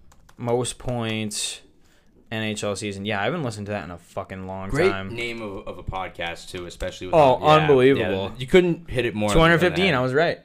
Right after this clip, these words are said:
Speaker 1: On the fucking money. Oh, guess who's second? Wayne Gretzky, two hundred twelve.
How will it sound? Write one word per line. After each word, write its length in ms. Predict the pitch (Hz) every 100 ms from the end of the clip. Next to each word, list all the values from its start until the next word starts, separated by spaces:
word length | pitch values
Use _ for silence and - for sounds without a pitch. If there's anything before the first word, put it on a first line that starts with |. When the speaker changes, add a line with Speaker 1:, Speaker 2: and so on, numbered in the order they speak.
| - -
Speaker 1:
On 100 | 131
the 80 | 147
fucking 280 | - 151 131
money. 280 | 139 117 101 - -
Oh, 160 | 147
guess 180 | 139 151
who's 140 | 160
second? 400 | - 143 107 98 - _ _ _ _ -
Wayne 160 | 123 113
Gretzky, 400 | 110 107 - 98
two 100 | 110
hundred 200 | 104 101
twelve. 400 | 104 101 98